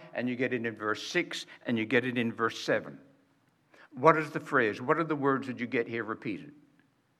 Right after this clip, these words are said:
When you pray. When you pray. When you pray. Jesus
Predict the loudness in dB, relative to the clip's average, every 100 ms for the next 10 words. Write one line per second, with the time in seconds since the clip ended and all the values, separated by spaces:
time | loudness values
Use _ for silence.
0 | _ _ _ _ _ _ _ _ _ _
1 | _ -20 -6 0 2 2 2 2 -2 -6
2 | -10 -4 0 2 0 -4 -8 -20 -6 -4
3 | -4 -6 -12 -16 -18 -20 _ _ _ -20
4 | -20 _ -14 0 6 8 8 6 4 0
5 | -6 -4 0 2 2 -2 -6 -14 -4 -4
6 | -4 -8 -12 -16 -20 _ _ _ _ _
7 | _ -6 4 6 8 8 6 4 -4 -2
8 | 0 0 -2 -6 -14 -10 -6 -6 -8 -12
9 | -16 -20 _ _ _ _ _ _ _ _
10 | _ _ _ _ _ _ _ _ 2 6
11 | 8 6 0 -4 -4 -12